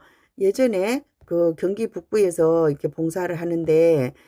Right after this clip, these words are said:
어, 소속사랑 가수님이랑 가수님의 어머님이 다녀가셨어요. 그쵸? 어, 내 지역에서 이렇게 대대적으로 봉사를 하는데 그냥 있을 수가 없는 거죠. 어, 경상도 사나이 욱하는 마음에 얼른 달려가야 되겠죠. 그쵸? 그 고마움을 표현하는 거예요. 근데 이제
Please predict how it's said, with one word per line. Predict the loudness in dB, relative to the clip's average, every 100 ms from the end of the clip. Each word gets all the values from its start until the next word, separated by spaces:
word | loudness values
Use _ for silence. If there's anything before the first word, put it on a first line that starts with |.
| _ _ -6
어, | -6
소속사랑 | -4 -6 -6 -6 -4 0 0 0
가수님이랑 | -4 -8 -6 -4 0 0 -2
가수님의 | -6 -8 -4 -2 -2
어머님이 | -2 -2 -4 -4
다녀가셨어요. | -4 -6 -4 -6 -6 -6 -4 -4
그쵸? | -4 -2 -4 -8 _ _ _ _
어, | -6 -4
내 | 2 2
지역에서 | 4 2 2 2
이렇게 | 0 0 -2
대대적으로 | -2 -2 -2 -2 -6
봉사를 | -6 -6 -6 -4
하는데 | -4 -2 -2
그냥 | -2 -4 -4
있을 | -6 -8
수가 | -4 -2
없는 | 0 0
거죠. | -2 -2 -4 -8 -20 -20 -20 _
어, | -2 -2 -2 -4
경상도 | -4 -2 -4 -4
사나이 | -2 0 0 0
욱하는 | 0 -2 -4 -4
마음에 | -2 -2 -2 0
얼른 | 0 0
달려가야 | 0 2 2 0 0
되겠죠. | 0 -2 -2
그쵸? | -6 -6 -8 -8 _ _ _ _
그 | -2 -2
고마움을 | 0 -2 0 0 0 0 -2 -6 _ _ _
표현하는 | 2 2 -2 -10 -2
거예요. | 0 0 -2 -14 -4
근데 | -2 0 0
이제 | 0 -2